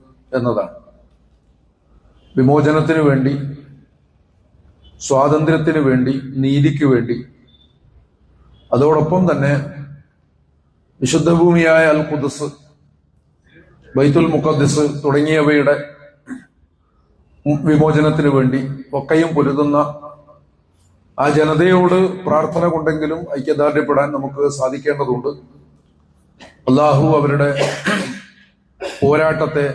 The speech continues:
വിജയിപ്പിക്കുമാറാകട്ടെ. ഭൂമിയിൽ മനുഷ്യ സമൂഹത്തെ ഏകോപിപ്പിക്കാനുള്ള ഒരു ശക്തിയായി വർത്തിക്കുവാൻ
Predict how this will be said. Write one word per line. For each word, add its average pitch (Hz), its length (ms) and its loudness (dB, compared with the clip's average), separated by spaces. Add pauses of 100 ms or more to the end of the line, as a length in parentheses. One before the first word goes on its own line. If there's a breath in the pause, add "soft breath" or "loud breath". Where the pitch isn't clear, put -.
(160)
വിജയിപ്പിക്കുമാറാകട്ടെ. 123 920 -4 (2500)
ഭൂമിയിൽ 175 380 2 (2000 loud breath)
മനുഷ്യ 165 280 2 (120)
സമൂഹത്തെ 180 500 2 (340)
ഏകോപിപ്പിക്കാനുള്ള 175 880 2
ഒരു 151 140 -6
ശക്തിയായി 156 480 0
വർത്തിക്കുവാൻ 139 520 0